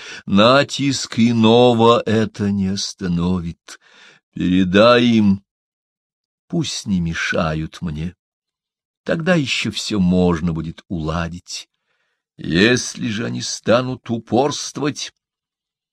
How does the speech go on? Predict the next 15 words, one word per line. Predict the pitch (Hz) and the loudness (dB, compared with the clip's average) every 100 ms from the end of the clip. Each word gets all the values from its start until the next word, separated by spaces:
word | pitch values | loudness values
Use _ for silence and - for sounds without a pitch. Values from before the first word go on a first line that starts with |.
| _ _ _ _ _ _ _ _ _ _ _ _ | _ _ _ _ _ _ _ _ _ _ _ _
Ослепительно | 95 95 - 101 101 107 98 104 107 | -8 -8 -6 -4 -2 -4 -2 -2 0
белым | 101 107 107 | 2 2 0
светом | - - 90 104 127 - 123 113 | -4 -6 0 2 2 0 -4 -4
полыхнула | 120 120 - 117 | -4 -6 -4 -4
вершина | 117 123 - - 120 120 | -2 -2 -4 -2 -2 -2
Исполинской | 123 - 110 110 127 - 123 | -6 -4 -2 -2 -2 -6 -4
горы, | 113 113 117 131 131 | 0 2 2 0 -2
что | - 120 | -6 -6
вознеслась | 117 101 117 110 - 104 120 123 98 | -6 -4 -6 -6 -2 2 4 4 2
даже | 107 117 | 0 2
над | 113 110 | 0 0
иззубренными | 120 117 104 98 87 120 131 120 123 123 | 2 2 2 0 0 2 2 0 -2 -2
стенами | 127 - - 120 120 123 | -4 -6 -6 0 0 2
охранных | 120 117 107 123 123 123 117 | -2 -2 2 2 2 -4 -6
скал, | - - - 123 135 131 | -10 -10 2 6 6 4